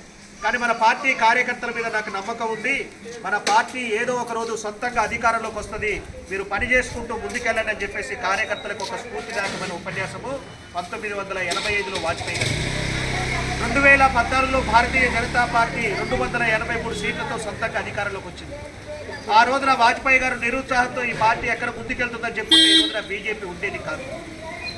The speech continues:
ఎందుకంటే ఈ పార్టీ ఒక సిద్ధాంతం కోసం పెట్టారు. ఆ రోజు నుండే శ్యామాప్రసాద్ ముఖర్జీ, ఆ రోజు నుండే నెహ్రూ గారితో విభేదించి, ఈ రోజున దేశ హితం కోసం ఆలోచించి, ఈ భారత్ గురించి ఆలోచించే జాతీయ పార్టీ కావాలనుకొని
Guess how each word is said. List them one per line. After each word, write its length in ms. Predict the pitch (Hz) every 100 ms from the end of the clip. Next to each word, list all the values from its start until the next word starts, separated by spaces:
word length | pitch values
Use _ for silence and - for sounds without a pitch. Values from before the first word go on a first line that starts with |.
| -
ఎందుకంటే 440 | 226 277 269 269 269
ఈ 20 |
పార్టీ 340 | 240 254 -
ఒక 180 | 262 247
సిద్ధాంతం 480 | 233 240 269 277 269
కోసం 280 | 262 254 247
పెట్టారు. 680 | 233 226 208 - - - - - - - - -
ఆ 120 | 226
రోజు 240 | 254 269
నుండే 240 | 269 262 247
శ్యామాప్రసాద్ 680 | 233 254 269 262 254 240
ముఖర్జీ, 360 | 240 233 247 254
ఆ 140 | 233
రోజు 200 | 233 254
నుండే 200 | 254 247
నెహ్రూ 300 | 233 226 262
గారితో 300 | 262 247 247
విభేదించి, 680 | 226 220 247 247 247 254 262 302 277 - - - - - - - - - 240
ఈ 40 |
రోజున 260 | 254 277 262
దేశ 340 | 190 262 269
హితం 340 | 254 247 269
కోసం 340 | 269 269 262 254
ఆలోచించి, 920 | 233 254 247 240 - 240 - - -
ఈ 20 |
భారత్ 380 | 180 196 254 269
గురించి 300 | 254 254 240
ఆలోచించే 560 | 226 240 233 220 233 214
జాతీయ 300 | 214 233 247
పార్టీ 320 | 226 220 220
కావాలనుకొని 680 | 208 214 208 196 214 214